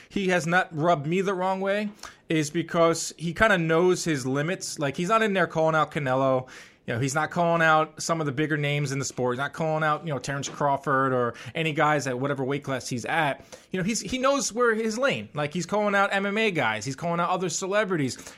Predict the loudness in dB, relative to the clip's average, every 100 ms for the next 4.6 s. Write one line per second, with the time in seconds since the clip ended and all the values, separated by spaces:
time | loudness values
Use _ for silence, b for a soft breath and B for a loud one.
0 | B -4 -2 0 -2 -4 -2 -2 -2 -4
1 | -4 -4 0 0 0 -2 -2 -2 -2 -2
2 | -2 -8 -4 -2 -2 -4 -8 -6 -6 -4
3 | -4 -4 -4 -4 -2 -4 -4 -6 -4 -4
4 | -4 -6 -4 -4 -4 -8